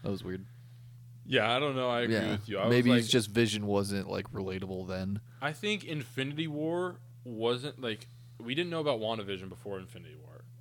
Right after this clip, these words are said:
Speaker 2: S-,
Speaker 1: Mm-hmm.
Speaker 2: I've never really cared about Scarlet Witch at all until Endgame,
Speaker 1: Mm-hmm.
Speaker 2: when we knew that WandaVision was gonna be a thing.
Speaker 1: Mm-hmm.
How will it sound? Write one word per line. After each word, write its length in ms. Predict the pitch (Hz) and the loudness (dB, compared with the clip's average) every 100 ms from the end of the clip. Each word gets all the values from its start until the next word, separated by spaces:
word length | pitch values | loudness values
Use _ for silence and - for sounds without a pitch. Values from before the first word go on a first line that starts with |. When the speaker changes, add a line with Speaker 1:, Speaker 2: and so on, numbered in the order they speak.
| - | -20
Speaker 2:
S-, 120 | - 120 | -12 -8
Speaker 1:
Mm-hmm. 200 | 101 92 | -4 -2
Speaker 2:
I've 260 | 92 160 | -2 -2
never 220 | 147 139 117 | -4 -4 -2
really 280 | 110 110 | 0 0
cared 260 | 104 113 98 | 0 -2 -4
about 180 | 95 95 | -6 -10
Scarlet 320 | - 95 87 | -8 -8 -10
Witch 200 | 87 - - | -14 -16 -14
at 140 | 87 | -10
all 460 | 92 104 87 85 - - | 0 0 0 -8 -16 -14
until 640 | 98 101 107 95 92 87 - - - - | -14 -10 -8 -6 -6 -8 -14 -20 -20 -8
Endgame, 580 | 123 110 95 - 82 95 131 | -6 -6 -10 -14 -16 -8 4
Speaker 1:
Mm-hmm. 360 | 127 117 104 | 6 6 4
Speaker 2:
when 120 | 110 110 | 0 -4
we 120 | 98 | -6
knew 320 | 98 113 107 | -4 -4 -2
that 200 | 104 107 120 110 | -2 -2 -6 -14
WandaVision 500 | 104 101 101 98 95 98 | -6 -4 -2 -4 -6 -8
was 120 | 95 | -8
gonna 160 | 98 | -8
be 100 | 95 | -4
a 60 | 90 | -6
thing. 340 | - 104 90 | -2 -4 -4
Speaker 1:
Mm-hmm. 400 | 90 110 107 107 | -2 2 4 2